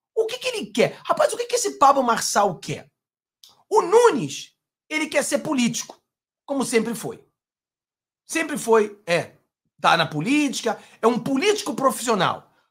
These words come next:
O Marçal é mais perigoso, porque o Marçal é oportunista. Ele não quer simplesmente política, ele quer poder. Ele quer poder. E pra poder, ele se vende. Ele se vende pro sistema. Ele coloca o pé no capeta e o pé em Deus.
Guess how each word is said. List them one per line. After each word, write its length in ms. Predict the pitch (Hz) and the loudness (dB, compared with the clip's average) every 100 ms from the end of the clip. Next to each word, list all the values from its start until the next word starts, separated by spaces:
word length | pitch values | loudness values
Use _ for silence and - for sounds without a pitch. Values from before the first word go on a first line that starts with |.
| _ - | _ -2
O 100 | 440 | 2
Marçal 340 | 330 - 302 | 2 2 2
é 40 | |
mais 220 | 294 302 - | 2 0 -2
perigoso, 800 | 302 302 214 247 254 160 - _ _ _ | -4 -4 2 6 6 2 -8 _ _ _
porque 200 | 294 - | -6 -2
o 60 | 294 | 2
Marçal 320 | 277 - 269 | 2 2 2
é 40 | |
oportunista. 920 | 269 277 262 - 277 240 226 - - _ _ _ | 2 0 -2 -2 -2 -2 -4 -8 -14 _ _ _
Ele 140 | 254 294 | -6 -2
não 180 | 339 | -2
quer 520 | - 269 254 202 - _ _ | -2 2 4 2 -4 _ _
simplesmente 640 | - 277 233 214 214 185 | -6 -4 -2 -2 -2 -2
política, 580 | 165 202 160 - - - _ - | -6 -8 -8 -10 -16 -20 _ -2
ele 180 | 233 247 | 0 0
quer 180 | 254 254 | 0 0
poder. 560 | 285 285 220 202 - _ _ _ _ _ _ | 0 0 0 -4 -6 _ _ _ _ _ _
Ele 140 | 208 202 | -6 0
quer 140 | 208 | 0
poder. 440 | 208 262 196 - - _ _ - | 2 0 -2 -6 -12 _ _ -6
E 100 | 285 | -6
pra 300 | - 381 381 | 2 4 4
poder, 640 | - 214 175 277 269 - | 2 0 2 0 -2 -2
ele 160 | 233 233 | -4 -4
se 140 | 226 | -4
vende. 560 | 254 226 277 214 - _ _ _ _ _ - | 0 0 0 -2 -8 _ _ _ _ _ -4
Ele 160 | 262 | -2
se 120 | 226 277 | -2 -2
vende 240 | 269 285 | -2 -4
pro 120 | 226 | -4
sistema. 640 | 262 277 - 233 277 226 - _ - | -6 -6 -2 0 0 -2 -12 _ -2
Ele 180 | 294 | 0
coloca 380 | - 285 277 262 | 4 6 6 4
o 100 | 254 | 0
pé 160 | - 220 | 2 2
no 140 | 233 | 2
capeta 500 | 233 262 247 277 294 | 2 0 2 0 0
e 20 | |
o 100 | 320 | -4
pé 160 | 247 294 | 2 2
em 100 | 320 | 2
Deus. 500 | 277 277 269 - - | 6 6 6 -4 -12